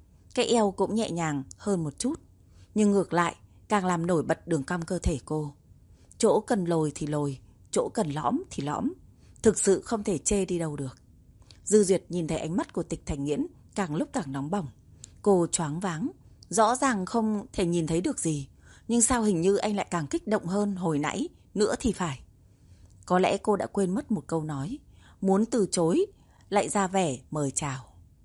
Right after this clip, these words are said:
Dư Duyệt co rúm lại, cuộn dưới người Tịch Thành Nghiễn, chỉ muốn nói với anh, "Tỉnh, trước khi cưới thì không hay lắm." Nhưng đột nhiên lại cảm thấy trên đùi nóng bừng. Tay phải của Tịch Thành Nghiễn bỗng nhiên giữ lấy chân cô,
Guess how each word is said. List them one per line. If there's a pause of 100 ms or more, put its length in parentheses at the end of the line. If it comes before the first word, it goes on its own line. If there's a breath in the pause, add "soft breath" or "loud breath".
(440)
Dư
Duyệt
co
rúm
lại, (340 soft breath)
cuộn (280)
dưới
người
Tịch
Thành
Nghiễn, (400 soft breath)
chỉ
muốn
nói
với
anh, (420)
"Tỉnh, (320)
trước
khi
cưới (280)
thì
không
hay
lắm." (1120)
Nhưng
đột
nhiên (220)
lại
cảm
thấy
trên
đùi
nóng
bừng. (560 soft breath)
Tay
phải
của
Tịch
Thành
Nghiễn
bỗng
nhiên
giữ
lấy
chân
cô,